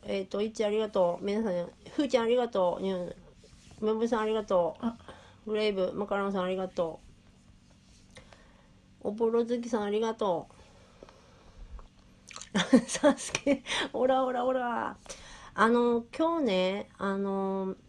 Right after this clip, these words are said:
Speaker 1: ヒロさんもありがとう、ピーちゃんもありがとう。えーっと、楓猫さん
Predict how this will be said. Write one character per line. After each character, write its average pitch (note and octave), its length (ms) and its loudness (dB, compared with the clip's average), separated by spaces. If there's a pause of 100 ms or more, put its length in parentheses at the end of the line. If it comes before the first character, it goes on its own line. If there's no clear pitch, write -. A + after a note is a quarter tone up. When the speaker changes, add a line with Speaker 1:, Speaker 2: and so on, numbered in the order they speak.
Speaker 1:
ヒ A#3+ 100 -4
ロ A#3+ 140 0
さ A#3 80 0
ん A3 60 0
も G#3 80 0
あ - 20 0
り G#3+ 80 0
が A3 80 0
と G#3 120 -4
う、 - 20 -8
ピ A#3+ 140 -2
ー A#3+ 40 -6
ち B3 60 -2
ゃ A3 40 -2
ん G#3+ 40 -2
も G#3 80 -2
あ - 20 0
り A3 60 0
が A3 100 2
と F#3+ 280 2 (180)
う。 - 60 -18 (1500)
え A3 680 -2
ー - 20 -6
っ - 20 -20 (240)
と、 G3 120 0
楓 A3+ 420 0
猫 A3 260 -2
さ C3+ 120 -8
ん E3+ 140 -6